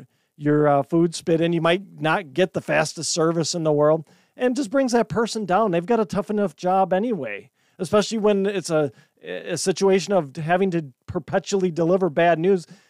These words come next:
'cause things aren't going well right now. I mean, uh, these customer service folks are just try-, trying to do the best they can. And especially in a post-covid world where everywhere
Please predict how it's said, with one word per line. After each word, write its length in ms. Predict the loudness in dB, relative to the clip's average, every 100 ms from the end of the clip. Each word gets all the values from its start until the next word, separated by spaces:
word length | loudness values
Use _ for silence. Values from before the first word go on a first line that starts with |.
| _
'cause 280 | 0 0 2
things 280 | 0 0 2
aren't 220 | 2 2
going 320 | 2 2 2
well 240 | -2 -10 -12
right 240 | -14 -18
now. 360 | -18 -20 -20 _ _ _ _ _ _
I 40 | 0
mean, 240 | 0 0 -6 _ _
uh, 100 | -4
these 220 | -2 -2
customer 340 | 0 -2 0 -2
service 380 | 0 2 0 2
folks 300 | 2 2 -2
are 80 |
just 240 | -2 -4 -4
try-, 400 | 0 0 0 -4
trying 280 | -8 -4 -2
to 60 | -2
do 300 | -2 -2 0
the 80 | 0
best 280 | 0 0
they 140 | -2 -4
can. 560 | -6 -10 -8 -8 -10 _ _ _ _ _
And 240 | -2 0 2
especially 760 | 0 0 0 0 -2 -2 -4 -4
in 340 | 0 0 -2 -6
a 180 | -4 -4
post-covid 720 | 0 2 0 -2 0 2 2
world 460 | -2 0 2 2 0
where 400 | 0 2 2 -2 _ _ -2
everywhere 840 | 0 2 2 4 4 4 4 0